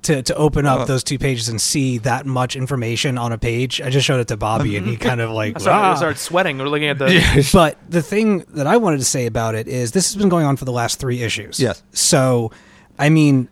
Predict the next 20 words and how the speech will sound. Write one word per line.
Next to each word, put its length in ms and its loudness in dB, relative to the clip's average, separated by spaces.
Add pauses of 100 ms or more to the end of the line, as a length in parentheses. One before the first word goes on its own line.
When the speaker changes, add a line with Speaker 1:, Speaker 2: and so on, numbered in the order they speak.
(160)
Speaker 1:
so 340 2
much 260 2
of 120 0
this 240 0
has 160 -4
been 640 0
the 100 -6
Captain 400 -2
America, 640 0
the 80 -8
case 380 -2
itself, 640 0
and 220 -4
listening 480 0
and 120 -4
being 280 0
involved 560 -2
in 200 -6
this 120 -2
story. 440 -2